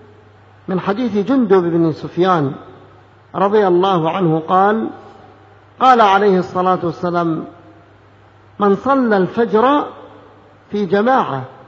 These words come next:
فهو في ذمة الله." الحديث: "من صلى الفجر في جماعة فهو في ذمة الله سبحانه وتعالى."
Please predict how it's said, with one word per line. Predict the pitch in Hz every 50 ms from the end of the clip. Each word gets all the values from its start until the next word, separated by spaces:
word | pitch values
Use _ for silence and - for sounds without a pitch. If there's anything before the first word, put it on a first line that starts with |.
| - - - - - - - - - - - - _ -
فهو | 220 220 196 190 196 180
في | - 185 185 180
ذمة | 156 208 208 202 190 175 160 - -
الله." | 165 156 156 156 160 160 160 160 160 156 156 147 127 - - - - - - - - - - _ _ _ _ _ _ _ _ _ _ _ _ - - _ _ - - - - - - - - - _ - 170
الحديث: | 165 147 147 156 147 156 147 127 120 - - - - - - - - _ _ _ _ _ _ _ _ -
"من | 165 170 160
صلى | 156 - 196 202 202 190 185 170
الفجر | 156 - 175 190 170 180 180 170 156 160 - - - - - -
في | 180 180 175
جماعة | 147 170 170 175 185 196 202 202 - - 320 294 - - - - - - - - - -
فهو | 311 302 262 233 226
في | 185 208 196
ذمة | 160 175 185 180 170 160 - 160
الله | 156 151 160 180 170 151 147
سبحانه | 143 - - - 156 160 156 151
وتعالى." | 143 - 143 139 135 151 156 156 - -